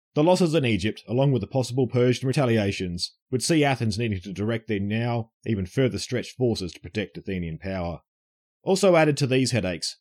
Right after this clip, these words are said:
was the perceived weakness a number of Delian League members would view Athens to be in.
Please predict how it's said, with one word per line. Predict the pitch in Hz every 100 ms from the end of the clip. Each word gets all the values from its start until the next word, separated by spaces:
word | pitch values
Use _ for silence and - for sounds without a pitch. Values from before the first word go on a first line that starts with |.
| _
was | - 117
the |
perceived | 123 120 165 156
weakness | 117 117 - 87 - - _ _
a | 127
number | 139 143 135
of | 101
Delian | 127 127 127
League | 120 117
members | 110 110 85 80 -
would | 95
view | 90 120 107
Athens | 98 98 90
to | 92
be | 98 101
in. | 85 80